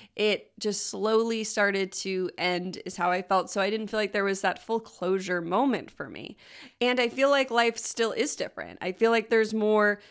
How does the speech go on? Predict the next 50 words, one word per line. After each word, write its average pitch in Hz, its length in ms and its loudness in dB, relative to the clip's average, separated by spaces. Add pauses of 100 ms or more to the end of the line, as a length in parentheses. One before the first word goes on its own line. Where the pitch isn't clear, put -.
(120)
division, 226 520 2
more 190 200 0
anger, 220 360 0
more 180 160 -4
hatred 220 520 -2
towards 175 300 -6
one 175 140 -4
another. 170 360 -6 (340)
I 214 80 -4
feel 247 180 4
like, 254 120 2
especially 226 460 -2
here 220 180 -2
in 214 80 0
America, 208 420 0
there's 185 240 -2
always 214 340 0
been 226 160 0
division, 214 480 2
but 196 120 -2
it - 120 -10
feels 311 320 -4
heightened - 640 -4 (360)
and 226 140 2
it 226 80 2
doesn't 247 340 2
feel 240 160 2
like 233 220 2
it 220 80 -2
has 220 240 0
gone 196 360 2
back 185 260 2
to 202 100 -8
normal. 175 480 -6 (400)
And 262 260 4
I've 226 240 2
found 269 320 2
that 269 100 4
it 226 80 0
can 240 120 -4
be 220 100 -2
hard 214 280 0
to 214 80 -4
voice 196 440 0
how 208 720 4
the 202 80 -4
pandemic's 202 460 -2
still 190 220 -6
impacting 196 640 -6
me. 202 300 -6